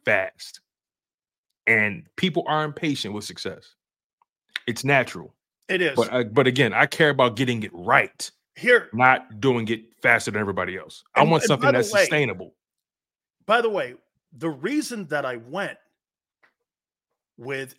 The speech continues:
Speaker 2: A J a couple weeks ago, and I asked, started asking the question about, "Would you consider trading him?"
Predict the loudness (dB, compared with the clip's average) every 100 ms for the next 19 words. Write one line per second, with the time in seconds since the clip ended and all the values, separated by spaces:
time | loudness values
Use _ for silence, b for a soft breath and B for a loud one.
0 | -8 -6 -4 -8 -12 -14 -16 -20 _ _
1 | _ -20 -4 -4 -4 -8 -10 -8 -12 -12
2 | -12 -10 -10 -6 -6 -6 -6 -6 -6 -10
3 | -12 -18 -12 -8 -8 -8 -16 -12 -12 -12
4 | _ _ _ -14 -12 -14 -16 -14 -12 -4
5 | -2 -4 -8 -4 -2 -2 -4 -12